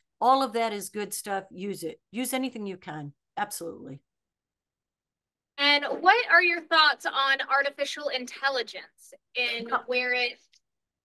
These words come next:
Speaker 1: Yeah, everybody's, you know, people have concerns right now. Um, I think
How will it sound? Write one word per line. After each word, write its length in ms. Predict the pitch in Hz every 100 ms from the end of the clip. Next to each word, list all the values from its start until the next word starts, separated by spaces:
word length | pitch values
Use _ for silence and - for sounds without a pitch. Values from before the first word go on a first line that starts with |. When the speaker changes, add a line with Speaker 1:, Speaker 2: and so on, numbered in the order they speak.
| _ - _ _ _ _ -
Speaker 1:
Yeah, 440 | 226 247 233 226 -
everybody's, 600 | 262 294 277 277 240 - - - - _ _ _
you 140 | 226 277
know, 160 | 277
people 260 | 277 330 330
have 180 | 269 254
concerns 560 | 226 - 240 226 214
right 260 | 240 262 -
now. 480 | 233 233 226 226 - _ _ _ _ _
Um, 500 | 202 202 196 190 190 _ _ _ _
I 160 | - 233
think 440 | 233 285 320 -